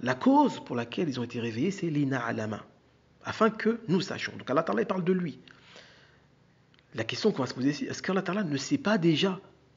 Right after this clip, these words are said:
par sa science infuse, sa grande science immense, ne sait pas, ne sait-il pas déjà lequel des deux groupes est le mieux placé et le plus exact dans le calcul de la durée ?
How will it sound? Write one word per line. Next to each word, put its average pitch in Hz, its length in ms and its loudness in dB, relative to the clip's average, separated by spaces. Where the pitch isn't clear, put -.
par - 120 -10
sa 110 120 -2
science 196 400 0
infuse, 131 440 0
sa - 140 -6
grande 139 280 0
science - 360 -6
immense, 175 480 -4
ne - 40 -6
sait 120 220 -6
pas, 214 260 2
ne 147 80 2
sait-il 165 380 -2
pas 226 160 -2
déjà 180 400 -2
lequel 165 500 2
des 131 120 2
deux 135 300 6
groupes 131 380 0
est 143 140 4
le 131 100 2
mieux 185 180 6
placé 185 360 0
et 247 120 2
le 139 120 2
plus 196 260 -6
exact 196 420 -2
dans 135 200 -4
le 131 80 2
calcul 131 340 0
de 127 80 0
la 123 120 0
durée ? 135 300 -4